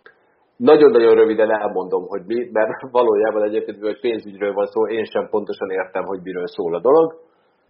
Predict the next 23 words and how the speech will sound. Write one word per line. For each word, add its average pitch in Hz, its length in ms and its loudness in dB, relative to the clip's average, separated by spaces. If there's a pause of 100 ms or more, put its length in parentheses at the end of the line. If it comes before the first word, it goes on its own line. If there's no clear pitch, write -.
(300)
Annyi 127 260 2
történt, 127 460 4
hogy 113 360 -2 (360)
a - 80 -16
tulajdonosok 107 800 0
és 101 100 -10
a 107 80 -6
játékos 107 440 0
szakszervezet 101 640 -6
megegyeztek 98 580 -6
abban, 131 280 2
hogy 104 180 -4
befagyasztják 98 760 -6
a 95 120 -16
fizetési 98 540 -12
plafont 104 580 -4
nyolcvanegy 98 800 -2
és 101 160 -12
fél 110 200 2
millió 98 360 -4
dolláron 95 840 0 (360)
egészen 104 460 -4
addig, 107 600 -4